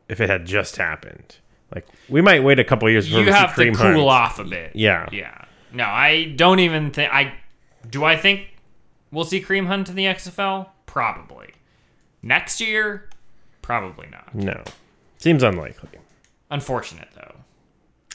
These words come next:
Speaker 1: Very.
Speaker 2: Going into next week.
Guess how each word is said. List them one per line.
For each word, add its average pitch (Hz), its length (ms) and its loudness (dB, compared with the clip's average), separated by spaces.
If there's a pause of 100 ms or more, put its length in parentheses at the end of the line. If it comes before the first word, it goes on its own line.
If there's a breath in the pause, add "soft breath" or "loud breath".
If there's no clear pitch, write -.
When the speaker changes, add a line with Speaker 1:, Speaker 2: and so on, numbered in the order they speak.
(340 soft breath)
Speaker 1:
Very. - 380 -14 (720)
Speaker 2:
Going 226 220 4
into 240 180 0
next 220 300 -2
week. 196 340 -2